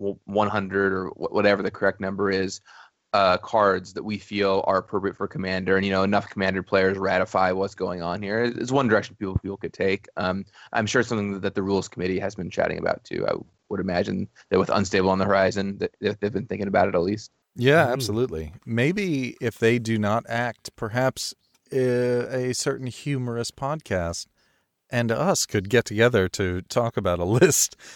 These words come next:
Speaker 2: of appropriate cards. Hmm.
Speaker 3: I certainly think it would be neat to have a, uh, Commander Summit to discuss silver bordered cards, uh, perhaps.
Speaker 2: Yeah.
Speaker 3: But,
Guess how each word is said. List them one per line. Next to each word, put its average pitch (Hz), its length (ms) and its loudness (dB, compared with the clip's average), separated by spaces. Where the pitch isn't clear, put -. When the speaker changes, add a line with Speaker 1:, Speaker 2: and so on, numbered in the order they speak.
Speaker 2:
of 101 140 -4
appropriate 101 500 0
cards. - 540 -10
Hmm. 160 380 -6
Speaker 3:
I 131 140 2
certainly 165 360 2
think 147 260 -2
it 139 60 4
would 127 120 6
be 127 120 2
neat 143 260 4
to 139 120 4
have 123 220 4
a, 117 260 0
uh, 107 360 0
Commander 185 460 2
Summit 196 480 -2
to - 80 -8
discuss 160 420 -2
silver 165 540 0
bordered 151 540 -2
cards, 160 540 0
uh, 127 80 -8
perhaps. 113 540 -4
Speaker 2:
Yeah. 113 240 2
Speaker 3:
But, 143 220 2